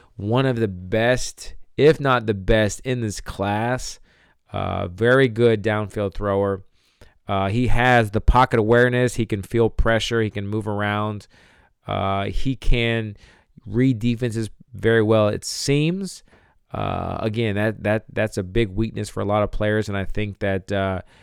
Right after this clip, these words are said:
it's affecting Gardner Minshew a little bit, reading defenses. Uh, he can get confused easily. Um, I think, uh, Jones is more than just,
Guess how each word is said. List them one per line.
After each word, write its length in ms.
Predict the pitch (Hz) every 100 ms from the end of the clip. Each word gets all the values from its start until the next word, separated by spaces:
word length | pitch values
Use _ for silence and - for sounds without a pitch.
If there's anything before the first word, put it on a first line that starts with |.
| _ _ _ -
it's 260 | 85 104 -
affecting 440 | - 120 110 101
Gardner 320 | 101 107 101
Minshew 320 | 101 107 104 107
a 40 |
little 200 | 104 104
bit, 340 | 98 110 107 98
reading 280 | 98 101
defenses. 720 | 95 101 98 104 98 104 95
Uh, 360 | 98 90 87 90 - _ _ -
he 140 | 101
can 180 | - 104
get 160 | 98 -
confused 520 | 90 - 104 101 -
easily. 580 | 107 104 104 104 101 92 _ _ _ _ _ _ _ _ - -
Um, 420 | 95 95 92 90 - _ _ - -
I 80 | 110
think, 460 | - 151 151 - -
uh, 600 | 110 110 107 107 101 98 87 _ _ _ 107
Jones 560 | 92 110 113 120 110
is 240 | 101 104 92
more 400 | 104 110 117 113
than 240 | 107 101
just, 720 | 90 107 107 104 - - -